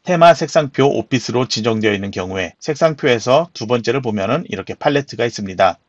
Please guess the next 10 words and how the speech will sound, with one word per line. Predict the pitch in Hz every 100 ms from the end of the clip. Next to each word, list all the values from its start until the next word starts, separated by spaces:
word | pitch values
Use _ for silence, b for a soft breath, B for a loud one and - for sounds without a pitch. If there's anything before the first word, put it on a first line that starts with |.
| _ _ _
팔레트에 | 151 160 147 147
들어가 | 143 104 98 120
보면은 | 110 101 95 139 214
검정색 | - 123 123 120 113 110 139 170 -
알지비 | 101 104 104 101
값 | 117 120
나와 | 101 101 95
있고요. | 90 95 139 208 -
아래쪽에 | 104 110 104 107 120
가면은 | 110 95 98 160